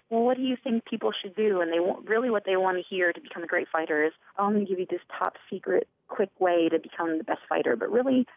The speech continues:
that's not it. Dedicate fifteen to twenty years of your life becoming great at one of the martial arts or all of them. That's how you become a great fighter. But nobody wants to hear that. It's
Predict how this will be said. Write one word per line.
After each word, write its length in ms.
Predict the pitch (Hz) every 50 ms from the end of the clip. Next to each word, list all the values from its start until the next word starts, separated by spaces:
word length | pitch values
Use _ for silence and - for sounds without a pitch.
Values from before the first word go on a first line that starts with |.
| _ _ _ _ _ _
that's 180 | - 226 - -
not 180 | 247 240 233
it. 260 | 254 269 190 - - - _ _ _ _ _ _ _ _ _ _ _
Dedicate 400 | 220 214 247 240 - 254 226 233 - -
fifteen 320 | 226 - - - 233 220
to 60 | 196
twenty 340 | - - - 220 214 208 196
years 300 | 180 185 196 196 190 180
of 120 | 180 165
your 160 | - 165 165 160
life 240 | 160 170 165 - - _ _ _ _ _ _
becoming 360 | - 165 - 180 - 165 165
great 380 | 160 - 151 160 156 160 - - -
at 160 | - 160 156
one 140 | 160 156 151
of 60 | 156
the 40 | 156
martial 280 | 151 143 151 - 156 151
arts 180 | 139 147 - - _
or 220 | - 165 156 139
all 180 | - 143 139 139
of 80 | 139 -
them. 240 | 127 120 117 110 - - - - _ _ _ _ _ -
That's 140 | - - -
how 60 | 254
you 140 | 233 190 190
become 200 | 170 - 180 160
a 60 | 156
great 240 | 147 139 - - -
fighter. 420 | - - - - - - - - 220
But 100 | - -
nobody 240 | 202 233 240 240 254
wants 200 | 240 233 220 - _
to 80 | 202 190
hear 160 | 202 185 180
that. 240 | 170 - - - -
It's 100 | - -